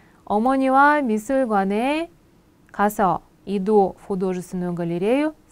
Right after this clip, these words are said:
с мамой. Теперь давайте посмотрим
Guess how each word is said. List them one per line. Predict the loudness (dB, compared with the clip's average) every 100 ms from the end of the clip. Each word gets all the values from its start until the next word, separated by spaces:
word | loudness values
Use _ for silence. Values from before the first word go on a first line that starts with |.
| -16
с | -6 -6 -6 -6
мамой. | -4 -2 -4 -10 -16 _ _ _ _ _ -20 -20 -18
Теперь | -10 -2 -2 0
давайте | 0 2 0 -2
посмотрим | -4 -6 -4 -4 -4 -4 -4 -6 -8